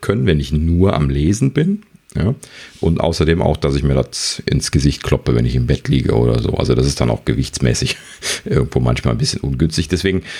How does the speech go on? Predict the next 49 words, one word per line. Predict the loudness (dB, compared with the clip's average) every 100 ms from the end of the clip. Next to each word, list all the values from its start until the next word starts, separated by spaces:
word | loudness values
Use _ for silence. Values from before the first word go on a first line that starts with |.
| -16
stelle | -2 0
ich | 2
mir | 2
halt | 2
eben | 2 2
immer | 2 2
vor, | 2 2 4
so | 2
ein, | 2 2
so |
ein | 2 0
kleines | 0 0 0 0
iPad | 0 0 0
Mini | 2 4 4
einfach | 2 0 -2
nur, | 2 2 2 2 -2
äh, | 0 2 2 0 -4 -6
ohne | -2 -2
große | 0 0 0 0
Ausstattung, | 0 0 0 -4 -2 -2 0
so | 2
als | 0 -2
Zweitgerät | 0 0 0 -2 0 0 -2
zum | -2 0
Lesen, | 2 2 2 0
wie |
so | 0
ein | -2
Kindle. | -2 0 2 2 2 -6 -20 -20 -20 -6
Ja, | 0 0 0
vielleicht | -2 -2 0
würde | -2
ich | 0
dann | 0
noch | 2
mal | 2 4
wieder | 4 4
ein | 4
bisschen | 2 2 2
was | 0
Apple | -2 -2 -2
Books | -2 -6 -4
benutzen, | 0 2 0 0 -2 -2 -10 -20 -12 -2
ähm, | 2 4 2 2 0 -2
und | 0 0
letzten | -2 -2 0
Endes | 2 2 0
dann, | 2 2 4 2 -2 -14 -20 -20 -20 -4
äh, | 0 2 2 2